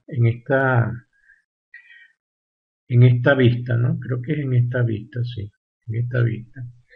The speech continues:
¿Ya? Entonces, ese sería un plano en esta vista, ¿no? Este,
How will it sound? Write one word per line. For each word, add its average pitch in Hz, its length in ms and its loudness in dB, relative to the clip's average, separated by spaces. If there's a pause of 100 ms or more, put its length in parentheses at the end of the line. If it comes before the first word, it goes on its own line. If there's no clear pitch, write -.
(520)
¿Ya? 127 240 -2 (500)
Entonces, 135 480 4 (300)
ese 127 240 -2
sería 123 320 2
un 123 120 6
plano 113 300 0
en 113 100 -2
esta 107 280 -4
vista, 107 420 -8
¿no? 120 140 -6 (1800)
Este, 139 880 4